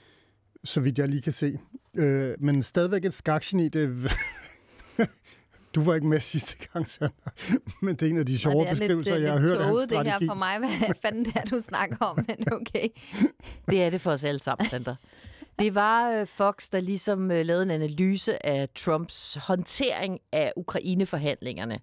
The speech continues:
Speaker 1: Hans strategi, simpelthen.
Speaker 3: Hans strategi, og der kaldte de ham, øh, øh, skakgeniet, fordi han havde så mange træk. Øhm, og det, det er der jo også. Der er, og der er flere træk forud, det må vi sige. Øh, jeg vil gerne lige, øh, forventningsafstemme for i dag. Er I mere eller mindre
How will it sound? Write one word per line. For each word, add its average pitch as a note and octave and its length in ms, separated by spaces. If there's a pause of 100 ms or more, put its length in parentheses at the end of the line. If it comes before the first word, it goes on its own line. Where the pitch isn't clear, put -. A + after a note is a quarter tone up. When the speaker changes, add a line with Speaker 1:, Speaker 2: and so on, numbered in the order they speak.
(100)
Speaker 1:
Hans F#3+ 200
strategi, D#3+ 580
simpelthen. B2+ 320
Speaker 3:
Hans G#3 140
strategi, A#3 440
og G3+ 100
der A#3 140
kaldte A3 340
de G#3+ 60
ham, F3 280
øh, F2 560 (100)
øh, - 140 (140)
skakgeniet, G#3+ 840
fordi F#3+ 200
han F3 100
havde F3 140
så F3 80
mange C#3+ 200
træk. - 440 (140)
Øhm, F#2+ 420
og - 180
det, C4 80 (280)
det D4 160
er G3 100
der A3 120
jo D3 120
også. - 180
Der A3 80
er, B3+ 80 (120)
og A3 240
der B3+ 60
er C4 60
flere D4 220
træk F#3 320
forud, F#3+ 320
det A#3+ 120
må A#3 80
vi D#3 140
sige. A#3 320 (520)
Øh, G#3+ 60
jeg G#3 300 (240)
vil A#3+ 100
gerne D4 180
lige, D#4 240
øh, C#4 60
forventningsafstemme A#3+ 920
for A#3+ 120
i A3+ 40
dag. A#3 300 (340)
Er A#3 160
I C#4 120
mere C#4 520
eller A#3 180
mindre A#3 600